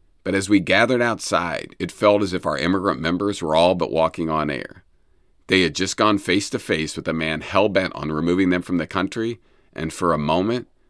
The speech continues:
they had the power and they were not alone. When we win, tell the story. Your organization's members have little time and more choices than ever of what to do with it.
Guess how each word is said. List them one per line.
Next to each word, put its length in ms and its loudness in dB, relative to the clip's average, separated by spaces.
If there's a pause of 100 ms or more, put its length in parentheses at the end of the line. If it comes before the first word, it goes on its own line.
(340)
they 200 4
had 180 2
the 80 0
power 560 -6 (120)
and 320 0
they 120 -8
were 120 -6
not 200 -4
alone. 340 -8 (1160)
When 320 2
we 100 4
win, 440 0 (280)
tell 220 2
the 80 0
story. 500 -6 (540)
Your 200 4
organization's 800 2
members 380 -2
have 200 -6
little 280 0
time 520 -6 (360)
and 180 -4
more 220 2
choices 640 -2
than 260 -6
ever 420 -2 (100)
of 120 -10
what 180 -2
to 100 -6
do 160 -2
with 180 -8
it. 80 -20